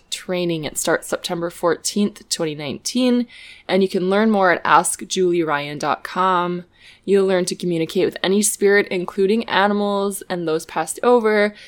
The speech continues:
develop and validate your intuition, facilitate healings, attract abundance, and live a more joyful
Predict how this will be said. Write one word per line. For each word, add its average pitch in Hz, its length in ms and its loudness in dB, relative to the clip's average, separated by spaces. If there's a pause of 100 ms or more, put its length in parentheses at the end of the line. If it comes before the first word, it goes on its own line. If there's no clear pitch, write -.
(140)
develop 196 400 6
and 208 180 0
validate 208 680 6
your 185 220 0
intuition, 175 800 -2 (540)
facilitate 233 640 4
healings, 165 540 -6
attract 180 520 0
abundance, 165 580 -4
and 175 220 -4
live 170 280 -2
a - 80 -8
more 175 200 -4
joyful 160 680 -2